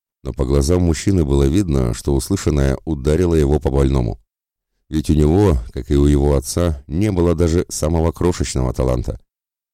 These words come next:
А без силы ты можешь быть сколь угодно гениальным, трудолюбивым и предусмотрительным, но в змеином гнезде под названием Китиш на тебя так и будут смотреть свысока. Или ты... Не надо.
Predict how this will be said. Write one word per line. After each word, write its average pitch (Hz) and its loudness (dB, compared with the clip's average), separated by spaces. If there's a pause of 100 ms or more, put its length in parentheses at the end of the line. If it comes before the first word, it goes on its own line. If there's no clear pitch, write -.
А 73 -6
без 76 0
силы 110 0
ты 82 0
можешь 82 0
быть 82 -2
сколь 82 -4
угодно 80 0
гениальным, 71 0
трудолюбивым 76 0
и 76 -6
предусмотрительным, 71 -2 (520)
но 87 -2
в 92 0
змеином 95 2
гнезде 80 0
под 69 -2
названием 73 0
Китиш 90 -4 (320)
на 80 -4
тебя 90 0
так - -10
и 98 2
будут 82 0
смотреть 71 -2
свысока. - -4 (1080)
Или 87 2
ты... 90 2 (400)
Не 78 -2
надо. 69 0